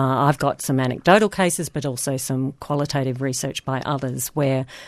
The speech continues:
children are going to fathers that, um, uh, have been abusive to the mother, and i-, in that situation, fifty percent of cases there's overlapping child abuse.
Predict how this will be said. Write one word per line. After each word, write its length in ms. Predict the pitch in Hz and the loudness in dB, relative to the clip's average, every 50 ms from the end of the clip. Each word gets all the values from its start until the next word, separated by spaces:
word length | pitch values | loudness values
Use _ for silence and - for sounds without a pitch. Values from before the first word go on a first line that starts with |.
| - - - - | -20 -20 -16 -6
children 400 | - - 311 302 277 269 208 185 | 2 4 4 6 6 6 6 6
are 220 | - - 170 156 147 | 4 4 2 2 4
going 460 | 127 156 143 139 143 143 139 139 139 | 4 4 4 6 6 4 4 2 2
to 260 | - - - 139 131 | 0 0 0 0 -2
fathers 720 | 127 - - 131 131 131 135 127 131 127 127 151 151 - - - | -2 -2 -2 0 0 0 0 -2 -2 -4 -2 -2 -4 -4 -4 -2
that, 320 | 156 131 123 120 - - _ - | -2 -2 -2 -2 -6 -10 _ -6
um, 520 | - 143 131 123 123 123 123 127 123 127 - - - | -4 -2 -2 0 0 0 -2 -2 -2 -4 -6 -6 -4
uh, 120 | 151 143 135 | -2 -2 0
have 220 | - - 160 160 | 2 0 0 2
been 160 | - 190 165 | 4 4 4
abusive 460 | 151 139 143 139 143 - - 143 - | 4 2 2 0 0 0 -2 -4 -6
to 100 | - - | -4 -4
the 60 | 143 135 | -2 0
mother, 340 | 131 135 147 160 254 285 - - - - - - _ - | 0 0 0 0 -2 -2 -4 -6 -20 -20 -20 -20 _ -4
and 260 | 196 170 151 151 143 - - | 0 4 4 4 2 2 0
i-, 100 | 185 - _ _ - | -2 -2 _ _ 4
in 180 | 190 190 208 208 | 6 8 10 10
that 220 | 185 175 - - | 8 6 4 0
situation, 680 | - - - 175 151 - - 143 147 143 - 151 139 147 | -8 -6 -4 -4 -4 -2 -2 0 0 0 -2 -2 -4 -4
fifty 420 | 156 - - - 214 202 - - | -6 -6 0 0 0 2 2 0
percent 300 | 180 - - - - 147 | -4 -2 -2 -4 -2 -2
of 80 | 143 135 | -2 -2
cases 440 | - 147 139 131 - 139 139 - - | -2 -4 -4 -4 -4 -6 -8 -8 -6
there's 200 | - 135 135 131 | -6 -6 -4 -2
overlapping 540 | 131 131 131 135 135 135 135 - 139 139 135 | -4 -4 -4 -4 -6 -6 -6 -6 -6 -6 -6
child 340 | - - 131 135 135 139 | -4 -6 -6 -6 -4 -6
abuse. 420 | - - 139 - - - - - | -6 -6 -6 -8 -6 -6 -8 -10